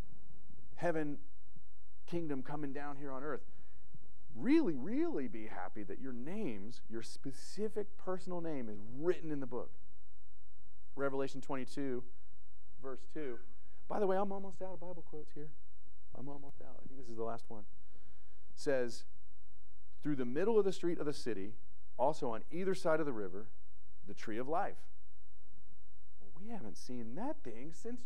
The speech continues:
Genesis, right? It's right there.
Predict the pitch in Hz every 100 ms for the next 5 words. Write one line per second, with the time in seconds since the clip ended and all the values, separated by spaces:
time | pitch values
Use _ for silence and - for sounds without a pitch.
0 | 196 302 349 339 - - - - - -
1 | - - - - - - - - - 156
2 | 233 226 - - - - - - - 262
3 | 269 247 226 233 269 285 180